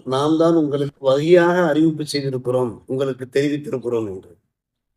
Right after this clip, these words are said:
பெருமானார் ரசூலே கரீம் ஸல்லல்லாஹு அலைஹி வஸல்லம் அவர்களிடத்துல அந்த வேதக்காரர்கள், அந்த யூதர்கள் இருக்கிறார்களே,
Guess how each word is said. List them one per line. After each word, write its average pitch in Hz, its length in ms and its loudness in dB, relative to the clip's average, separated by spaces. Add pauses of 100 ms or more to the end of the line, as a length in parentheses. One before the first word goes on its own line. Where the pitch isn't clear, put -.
(920)
பெருமானார் 143 420 2
ரசூலே 175 360 2
கரீம் 160 300 0
ஸல்லல்லாஹு 143 480 -2
அலைஹி 131 120 -4
வஸல்லம் 127 360 -6 (1700)
அவர்களிடத்துல 147 720 2 (2000)
அந்த 139 200 0 (440)
வேதக்காரர்கள், 143 880 2 (560)
அந்த 127 220 -2
யூதர்கள் 165 560 6
இருக்கிறார்களே, 131 720 -2